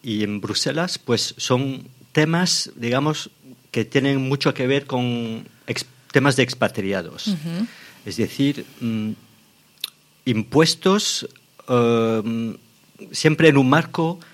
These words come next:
Speaker 1: internacional, europeo o en un marco hispano-belga.
Speaker 2: Ujú.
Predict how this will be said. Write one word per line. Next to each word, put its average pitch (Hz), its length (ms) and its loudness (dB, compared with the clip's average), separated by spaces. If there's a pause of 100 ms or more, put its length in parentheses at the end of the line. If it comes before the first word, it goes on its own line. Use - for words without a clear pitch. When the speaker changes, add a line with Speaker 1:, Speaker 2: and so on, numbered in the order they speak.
(140)
Speaker 1:
internacional, 127 1040 2
europeo 147 680 0 (160)
o 123 340 2 (200)
en 117 100 -2
un 117 100 0
marco 143 540 0
hispano-belga. 101 800 -4 (200)
Speaker 2:
Ujú. 170 220 -6